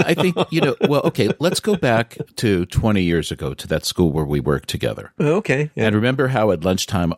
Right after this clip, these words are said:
Speaker 1: all the teachers sat together.
Speaker 2: Oh, yeah, yeah.
Speaker 1: And there was that incredible, remember, everybody was just
Speaker 2: Yeah, it was a great
Speaker 1: exchanging
Speaker 2: exchange of
Speaker 1: ideas.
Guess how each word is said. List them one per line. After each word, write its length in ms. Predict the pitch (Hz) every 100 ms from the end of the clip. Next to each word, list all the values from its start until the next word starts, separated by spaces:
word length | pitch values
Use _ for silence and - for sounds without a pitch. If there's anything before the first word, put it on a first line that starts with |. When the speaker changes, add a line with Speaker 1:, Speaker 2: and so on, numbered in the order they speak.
| -
Speaker 1:
all 220 | 120 120
the 140 | 87
teachers 440 | - 92 82 - 76
sat 260 | - 64
together. 440 | - 69 64 - - - _ _ -
Speaker 2:
Oh, 140 | 196
yeah, 200 | 196 175 175 -
yeah. 180 | 151 147 -
Speaker 1:
And 480 | 110 101 92 90 80
there 120 | 101
was 140 | 98 92
that 160 | 92
incredible, 640 | 95 92 - 160 143 90
remember, 280 | 80 110 120
everybody 440 | 104 135 151 139 113
was 160 | 92
just 160 | - 131
Speaker 2:
Yeah, 100 | 233
it 60 | 226
was 120 | 151
a 60 | 147
great 200 | 143 151
Speaker 1:
exchanging 360 | 175 82 131
Speaker 2:
exchange 20 | 117
of 80 |
Speaker 1:
ideas. 640 | 113 104 117 117 113 110